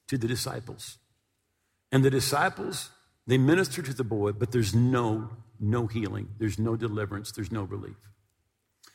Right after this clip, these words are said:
And when Jesus comes, the man comes over to Jesus and says, "Jesus, if you can do anything, have mercy on us." And Jesus says, "If you can believe,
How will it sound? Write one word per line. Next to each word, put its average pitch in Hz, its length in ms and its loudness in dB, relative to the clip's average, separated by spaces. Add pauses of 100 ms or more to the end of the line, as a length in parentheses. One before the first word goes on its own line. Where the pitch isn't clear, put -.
(200)
And 143 100 4
when 135 160 6
Jesus 147 480 2
comes, 131 440 -2
the 120 80 -4
man 143 360 -2
comes - 280 -2
over 139 260 -4
to - 120 -10
Jesus 98 560 -8 (600)
and 127 80 0
says, 127 200 -2
"Jesus, 139 440 0
if 107 140 -6
you 185 120 0
can 139 180 2
do 143 180 2
anything, 113 440 -4 (1040)
have 127 240 -2
mercy 123 400 -2
on 95 220 -10
us." - 240 -18 (1040)
And 127 160 6
Jesus 139 560 4
says, 90 480 -4 (1120)
"If 113 140 -2
you 160 140 4
can 110 200 2
believe, 156 420 0